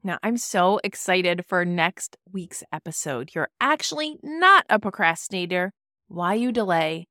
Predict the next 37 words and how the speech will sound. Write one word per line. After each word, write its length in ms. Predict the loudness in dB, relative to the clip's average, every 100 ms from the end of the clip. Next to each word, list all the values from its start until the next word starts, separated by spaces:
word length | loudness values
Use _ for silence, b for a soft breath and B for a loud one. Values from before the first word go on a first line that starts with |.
| _
and 120 | -10 -6
how 200 | -4 -4
to 100 | -2
overcome 500 | -4 -4 -6 -8 -8
it. 80 | -14 _ _ _ _ -8
If 180 | -6
you 280 | -4 -2 -2 0
identify 440 | 2 2 0 0
yourself 540 | -2 -2 -4 -2 -2 -4 -4
as 160 | -4 -4
a 60 |
procrastinator, 1040 | -8 -2 0 0 -2 -8 -6 -4 -4 -6 -8 _ -8
then 280 | -6 -4
this 200 | -4 -4 -6
is 140 | -6 -8
definitely 680 | -6 0 0 0 -6 -6
an 160 | -6 -6
episode 460 | -8 -10 -6 -6 -6
you 240 | -6 -4 -4
don't 300 | -2 -4 -4
want 160 | -8 -8
to 60 |
miss. 440 | -8 -10 -12 -18 -18 _ _ _ _ _
I'd 100 | -2
be 80 | -2
so 640 | -2 -4 0 2 2 0 -8 _ _ _ _
grateful 580 | -6 -2 -2 0 2 2 0
if 160 | -6
you 100 | -4
would 160 | -6 -8
subscribe 840 | -12 -12 -8 -4 4 6 6 4 0 0
or 400 | 2 4 4 0
rate 360 | 0 0 0 -2
or 200 | -6 -4
share 320 | -4 0 0
the 80 | 0
podcast. 640 | -2 -2 -4 -16 -16 -18